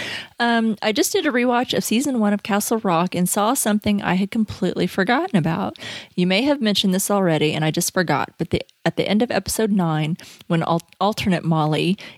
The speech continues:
is taking young Henry through the woods, and before she gets shot, they see some sort of alternate version of the woods that is in daylight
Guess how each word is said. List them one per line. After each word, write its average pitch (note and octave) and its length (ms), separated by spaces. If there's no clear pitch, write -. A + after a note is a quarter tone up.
is - 120
taking F#3 420
young F3+ 260
Henry F#3 320
through F3 220
the D#3+ 100
woods, E3+ 480
and E3+ 140
before G#3+ 280
she B3+ 240
gets G3+ 220
shot, F#3 540
they A3+ 180
see C4+ 340
some A#3+ 300
sort G#3 240
of G3+ 100
alternate F3+ 460
version F3 320
of F#3+ 100
the A3 100
woods E3 320
that F3 140
is F#3 100
in G3 140
daylight D#3+ 540